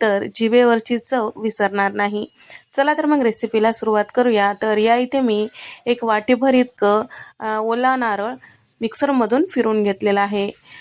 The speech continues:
तर या ठिकाणी मिक्सरमधून फिरवते वेळेस पाठीमागचा जो काळा भाग असतो ते आपल्याला काढून टाकायचा आहे. या ठिकाणी तुम्ही सुकं खोबरंसुद्धा घेऊ शकता किंवा डेसिकेटेड कोकोनट घेऊ शकता.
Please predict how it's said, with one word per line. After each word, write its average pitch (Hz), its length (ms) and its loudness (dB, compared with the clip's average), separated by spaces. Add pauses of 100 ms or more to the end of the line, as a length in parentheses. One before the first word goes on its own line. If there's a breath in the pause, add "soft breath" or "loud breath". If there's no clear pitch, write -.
(160 loud breath)
तर 226 180 -4
या 247 200 0
ठिकाणी 254 540 0 (200)
मिक्सरमधून 240 580 0
फिरवते 214 420 0
वेळेस 220 420 0 (360 loud breath)
पाठीमागचा 262 600 0
जो 262 140 0
काळा 220 340 0
भाग 240 240 0
असतो 214 420 0
ते 226 160 -4
आपल्याला 214 340 2
काढून 208 380 -2
टाकायचा 196 500 0
आहे. 202 140 -2 (400 soft breath)
या 240 100 0
ठिकाणी 277 340 0
तुम्ही 226 400 -2
सुकं 233 320 -4
खोबरंसुद्धा 220 600 -2 (220)
घेऊ 202 220 4
शकता 196 440 -2
किंवा 247 260 -4
डेसिकेटेड 220 560 -2 (100)
कोकोनट 202 380 -2
घेऊ 202 180 -2
शकता. 196 500 -10